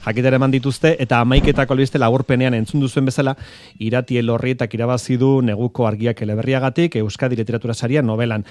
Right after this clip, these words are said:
Euskarazko haur eta gazte literaturan Patxi Zubizarretaren Korri, Kuru, Korri ipuinak irabazi du saria,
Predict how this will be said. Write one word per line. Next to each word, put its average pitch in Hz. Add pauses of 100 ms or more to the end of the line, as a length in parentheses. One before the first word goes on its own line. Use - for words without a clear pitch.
(260)
Euskarazko 131
haur 123
eta 117
gazte 120
literaturan 123
Patxi 127
Zubizarretaren 120
Korri, 131
Kuru, 135
Korri 127
ipuinak 117
irabazi 123
du 143
saria, 151